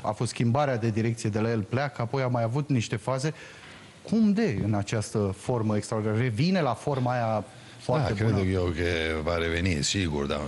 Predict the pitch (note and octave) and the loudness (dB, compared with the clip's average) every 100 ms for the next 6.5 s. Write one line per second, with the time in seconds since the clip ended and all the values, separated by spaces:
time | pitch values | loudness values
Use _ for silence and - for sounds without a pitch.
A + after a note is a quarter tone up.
0 | C2 D#2 D2 D2+ D#2+ D2+ C#2+ D2 D#2 D2 | -4 -4 -4 -4 -2 -2 -2 -2 -2 -2
1 | C2+ C#2 D2 C#2+ - - D2 D2 E2 G2+ | -2 -4 -4 -2 -2 -2 -4 -4 -2 -2
2 | D#2+ D#2+ E2+ F2+ - - - F2 - F2+ | -2 0 0 0 -2 -6 -4 -2 0 0
3 | E2+ F#2 D#2 - - E2+ E2+ F2+ F2+ F2 | 0 0 -2 -6 -2 0 2 2 2 2
4 | G2 F2+ F2 F2 F2+ G2 E2+ E2+ D#2 D#2 | 0 2 0 2 2 0 0 -2 -2 -2
5 | E2+ D#2+ E2+ F2+ G2 D#2 D2 D#2 - - | 0 0 2 2 2 2 0 -4 -10 -12
6 | - D2+ D#2 D#2 E2 | -4 -2 0 0 0